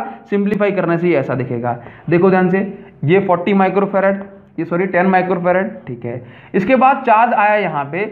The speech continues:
और यहाँ से ये दो part में divide हो गया, एक ये और एक यहाँ पे। ठीक है, तो मैं क्या बोलूं कि forty microfarad से pass होकर के चार्ज दो point में, यानी कि दो capacitor में divide हो गया, एक ये ten, sorry, ten microfarad और ये आपका five microfarad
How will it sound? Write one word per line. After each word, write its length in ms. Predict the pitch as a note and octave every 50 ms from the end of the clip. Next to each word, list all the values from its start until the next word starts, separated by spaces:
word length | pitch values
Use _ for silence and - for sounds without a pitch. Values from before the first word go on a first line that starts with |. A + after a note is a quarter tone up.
| - - - -
और 100 | E3 F3
यहाँ 160 | F3+ F#3 F3+
से 80 | F3+ A3
ये 60 | A3
दो 180 | F#3+ F3+ G#3+ G#3+
part 240 | F3 F#3 E3 E3 D#3+
में 80 | E3
divide 280 | D#3 C#3+ C3 B2+ C3+ C3+
हो 80 | A#2+ A#2
गया, 260 | A#2+ A2+ A2 A2 - - - - - -
एक 100 | G3+ F3
ये 540 | E3+ D3 C#3 E3 F3 G#3 B3+ E4 - - - - - -
और 100 | C3 C3
एक 100 | C3 C3
यहाँ 260 | B2 A#2+ C#3+ D#3 C#3
पे। 120 | - G#3 G3+ G3 - - - _ _ _ _ _ _ _ -
ठीक 140 | A#3 B3+ C4
है, 80 | C#4 G3+ E3+ - -
तो 80 | - F3+
मैं 120 | F#3 F#3+ F3+
क्या 100 | G3+ G3
बोलूं 220 | G3 G3 G3+ G3+ A3+ C4 F4 - - -
कि 100 | F#3+ G3 F#3 - - - -
forty 260 | - F3+ F3+ F3 A3+
microfarad 600 | G3+ F#3+ F3+ E3+ F3 F#3 F3+ D#3 F3 E3 D#3+ D#3+
से 80 | - E3+
pass 260 | - - C#3+ C#3+ C#3+ -
होकर 220 | C#3+ B2+ C#3 C#3+
के 180 | C#3 D3+ F#3+ A3+ C4 C4+ - - - - -
चार्ज 240 | - D#3+ D3+ D#3 D#3 C#3 C#3
दो 120 | D3+ G3 G3+
point 300 | G3+ F3+ D#3+ D#3 D3+ C#3+
में, 260 | C#3+ D3+ E3 F3+ - F3+
यानी 180 | E3 D#3 D3+
कि 60 | D#3
दो 160 | D#3 D#3 E3 E3
capacitor 460 | - D3+ C#3+ C#3+ C#3+ D3+ C#3 B2 C#3+
में 120 | C#3+ C#3+ C#3
divide 260 | B2+ B2 C3 C3+ C3+
हो 80 | C3+
गया, 200 | C3+ C#3 E3+ F#3+ A3 - - - - - -
एक 140 | D3+ C#3+ C#3
ये 100 | D3 D3
ten, 340 | D3 D3 D3+ D#3+ - F3 E3+
sorry, 260 | - D#3+ C#3+ D#3 F3+ -
ten 200 | - - D#3 D#3
microfarad 720 | D3+ D3+ D3 D3 - D#3+ D#3 D3+ D#3+ D#3 E3 F#3+ A3 A3+ A3 - - - -
और 160 | - C3 C#3+ D3
ये 100 | D3 D#3
आपका 280 | D3 C#3+ - - D3+
five 300 | C#3+ - - D3 D3+ D#3
microfarad 720 | D#3+ D#3 D#3 D#3 D#3 E3 E3 E3 E3 D#3 D#3+ F3+ G3+ G#3 A3+